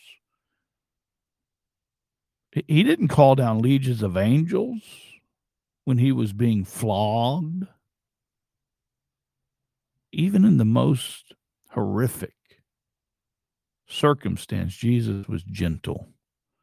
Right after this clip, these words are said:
We need to be gentle. When somebody's wrong, we need to be gentle with that. And then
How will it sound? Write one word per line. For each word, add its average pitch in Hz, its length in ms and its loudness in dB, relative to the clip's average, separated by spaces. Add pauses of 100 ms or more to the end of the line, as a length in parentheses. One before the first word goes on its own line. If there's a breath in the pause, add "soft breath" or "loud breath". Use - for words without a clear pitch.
(800)
We 127 100 0
need 170 140 4
to 180 60 -4
be 131 120 2
gentle. 92 720 -6 (1700)
When 110 120 -4
somebody's 143 420 0
wrong, 113 360 2
we 131 100 2
need 135 160 2
to 123 120 0 (1160)
be 117 140 -2
gentle 110 560 0
with 90 240 -8
that. - 280 -10 (2250)
And 117 160 0
then 135 280 4